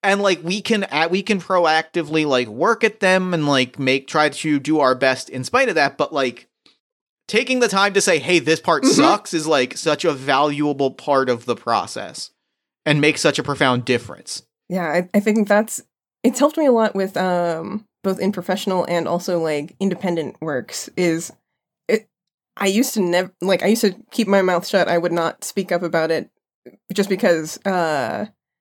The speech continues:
Speaker 2: I was afraid it would get to supervisors, but I think over time,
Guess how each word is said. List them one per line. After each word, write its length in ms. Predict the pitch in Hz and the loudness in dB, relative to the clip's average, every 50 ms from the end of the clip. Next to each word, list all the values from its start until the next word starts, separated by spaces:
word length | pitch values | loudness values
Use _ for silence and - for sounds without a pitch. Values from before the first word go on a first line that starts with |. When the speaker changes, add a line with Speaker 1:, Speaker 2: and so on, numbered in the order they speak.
| _ - - | _ -4 -2
Speaker 2:
I 40 | |
was 80 | 190 185 | -2 -2
afraid 220 | 185 190 202 196 | 0 0 0 0
it 80 | 185 - | 0 0
would 140 | 160 165 156 | -2 -4 -2
get 200 | 170 175 - - | -4 -4 -4 -4
to 340 | - 240 233 226 226 226 233 | -4 -2 -2 -2 -2 -4 -6
supervisors, 760 | 233 - 254 269 262 262 254 269 285 285 277 277 285 - - _ | -6 -6 -4 -2 0 2 2 2 2 2 -2 -2 -2 -4 -8 _
but 100 | - 196 | -2 0
I 60 | 190 208 | 0 2
think 440 | - - 240 220 - - - - _ _ _ _ - | 2 2 2 2 0 -4 -12 -20 _ _ _ _ 0
over 240 | 208 262 226 254 247 | 2 2 2 2 0
time, 680 | 240 - 226 214 208 196 185 175 170 170 151 175 - | 0 0 2 2 4 4 2 2 0 -4 -6 -8 -12